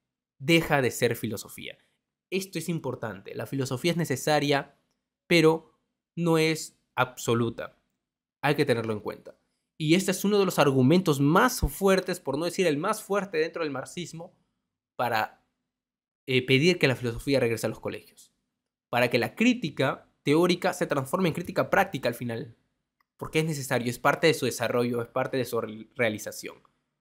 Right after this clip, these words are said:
La filosofía solo pinta gris sobre gris y llega un momento en el que el filósofo se da cuenta de esto y salta a la praxis. Eso sería todo.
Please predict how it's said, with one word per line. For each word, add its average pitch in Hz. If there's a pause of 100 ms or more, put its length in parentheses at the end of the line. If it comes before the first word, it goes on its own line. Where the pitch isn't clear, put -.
(420)
La 127
filosofía 147
solo 170
pinta 175
gris 160
sobre 131
gris 151
y 127
llega 151
un 160
momento 143
en 120
el 113
que 120
el 113
filósofo 127
se -
da 120
cuenta 123
de 156
esto - (240)
y 185
salta 151
a 135
la 110
praxis. - (600)
Eso 147
sería 117
todo. -